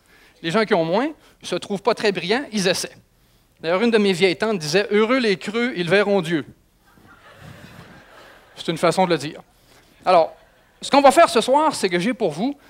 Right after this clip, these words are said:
en fait, j'ai l'habitude de faire des séminaires de huit jours. Et mon introduction prend huit heures. J'espère que vous n'êtes pas pressé. Mais non, en fait, on m'a demandé d'être bref, alors avez-vous des questions ?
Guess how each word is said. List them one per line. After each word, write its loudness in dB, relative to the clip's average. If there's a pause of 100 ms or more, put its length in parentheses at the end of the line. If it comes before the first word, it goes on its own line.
en 2
fait, 4 (320)
j'ai 0
l'habitude -2
de 0
faire -4
des -4
séminaires -6
de -6
huit -4
jours. -6 (720)
Et -8
mon 0
introduction 0
prend -6
huit -8
heures. -6
J'espère -8
que -10
vous -12
n'êtes -16
pas -8
pressé. -8 (420)
Mais 8
non, 8
en 6
fait, 2
on 2
m'a 2
demandé 2
d'être 2
bref, -6
alors -2
avez-vous -8
des -8
questions ? -10